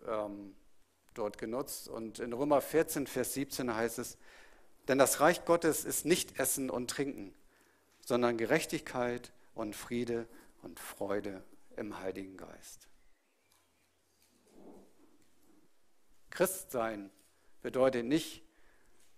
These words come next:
ich fokussiere mein Leben weiterhin auf diese Äußerlichkeiten, also Essen und Trinken, Arbeit, Urlaub,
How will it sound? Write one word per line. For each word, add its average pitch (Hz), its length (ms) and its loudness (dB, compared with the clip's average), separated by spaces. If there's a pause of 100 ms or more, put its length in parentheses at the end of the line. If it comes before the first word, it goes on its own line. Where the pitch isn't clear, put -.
(320)
ich 135 200 -8
fokussiere 143 600 2
mein 123 240 4
Leben 127 440 -2
weiterhin 123 680 2
auf - 240 -4
diese 120 260 0
Äußerlichkeiten, 101 1000 -2
also 107 240 -6
Essen 120 360 -4
und 107 200 -12
Trinken, 123 380 -10
Arbeit, 110 480 -4
Urlaub, 104 440 -6